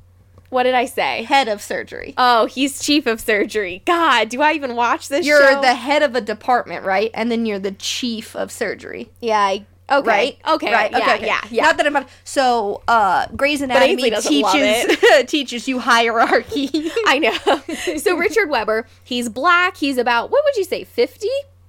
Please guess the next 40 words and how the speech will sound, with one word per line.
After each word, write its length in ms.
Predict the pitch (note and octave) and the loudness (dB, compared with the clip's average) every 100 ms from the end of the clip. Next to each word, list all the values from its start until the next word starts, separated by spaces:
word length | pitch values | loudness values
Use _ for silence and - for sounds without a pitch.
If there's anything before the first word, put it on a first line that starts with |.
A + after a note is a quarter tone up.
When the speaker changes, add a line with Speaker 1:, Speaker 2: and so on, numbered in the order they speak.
| _ _ | _ _
Speaker 1:
Forty-five 580 | - C4 D#4+ D4+ D#4+ E4 | -2 -2 -2 -2 -4 -4
to 60 | |
fifty? 360 | - F4+ - A#4+ G#4 | -8 -10 -8 -4 -2
Speaker 2:
He's 200 | A#4 C#4+ | 0 2
older. 360 | A#3+ A#3 A#3 | 0 0 0
Uh, 200 | G3+ B2+ - | 0 -2 -8
you 160 | G#3 C4+ | -6 0
know, 220 | B3 A3+ | 2 2
it's 140 | A#3 | 0
been 200 | - C4 | -2 -2
so 160 | - C4 | -2 -4
many 220 | B3 G#3 | -4 -4
years. 340 | G3+ G3 G#3+ G#3+ | -4 -4 -4 -6
I, 120 | - - | -6 -6
I 80 | A#3 | -4
don't 160 | A3+ G#3+ | -2 -4
even 160 | G3 | -4
wanna 140 | G3 G3+ | -4 -4
take 160 | A3+ | -8
a 40 | G3 | -10
guess 380 | G3 C#4 A3 | -4 -2 -2
at 80 | A#3+ | -6
how 180 | A#3 G#3 | -4 -4
old 200 | G3+ G#3 | -4 -6
he 100 | A3 | -6
was 240 | G3+ G#3 | -4 -4
when 240 | A3 G#3 G3+ | -6 -10 -10
it 160 | A3 - | -12 -8
started. 480 | A#3+ A#3+ C#4 B3 C4+ | -6 -2 0 0 0
Speaker 1:
Oh 140 | C#4+ | 0
my 140 | B3 G3 | 0 -4
God, 340 | A3+ D4 A3 | -2 -2 0
that's 280 | G#3 F#3+ - | -2 -4 -8
true. 300 | E4 C4+ - | -6 -4 0
Okay, 320 | D4+ - - | 0 0 -4
so 140 | A3 B3 | -4 -4
somewhere 420 | B4+ A#4 G4 D4 | -4 -2 -2 -2
in 140 | B3+ | -2
that 280 | A3 G3 - | 0 -2 -2
very, 580 | A#3 G#3+ G3 F#3 F#3 F#3+ | -4 -2 -2 -4 -8 -12